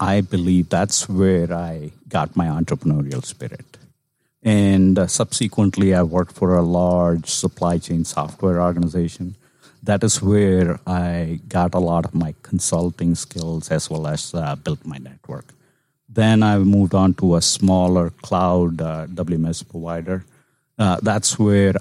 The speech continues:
I learned the art of building software ground up. And finally, I used to be a chief architect of, uh, supply chain applications for a large retailer. That's where I learned how to scale and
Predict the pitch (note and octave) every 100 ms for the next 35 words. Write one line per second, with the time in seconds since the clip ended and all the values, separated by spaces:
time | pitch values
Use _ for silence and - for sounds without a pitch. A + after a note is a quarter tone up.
0 | F#2+ F#2 F2 F2 F2+ F#2+ E2+ F2+ G2 F2
1 | F2 E2 F2+ F2+ E2 D#2+ D#2+ - D2+ -
2 | E2 D#2 D#2 D2+ D2+ B1+ _ - _ _
3 | - G#2+ A#2+ A#2 A#2 G#2+ G2 F#2 F#2 F#2
4 | F#2 F#2 - F2+ F2+ E2 - F#2+ F2 -
5 | F2+ E2+ - - E2+ - F2+ D#2+ - E2+
6 | E2 - - F2 F#2 F#2 E2 - - E2+
7 | - F2 - - E2+ D#2+ D#2+ D2+ E2+ D2+
8 | F2 F2 F#2+ G2 _ _ _ _ A2 G2
9 | - G2+ G2+ F#2+ F#2 F2+ E2+ F2+ F2+ E2+
10 | - - F#2+ F2 F2 - - - F2+ D2+
11 | C2+ B1+ - _ _ G2+ G2 F#2 F2+ E2+